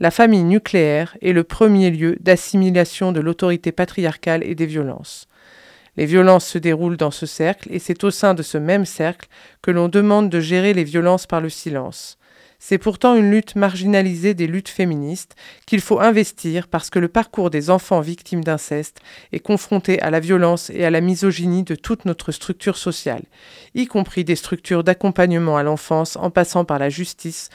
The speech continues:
où les pères font et fondent la loi. Afin de lutter contre ces violences,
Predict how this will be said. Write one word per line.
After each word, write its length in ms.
où 100
les 120
pères 260
font 280
et 80
fondent 380
la 120
loi. 280
Afin 260
de 80
lutter 300
contre 280
ces 140
violences, 540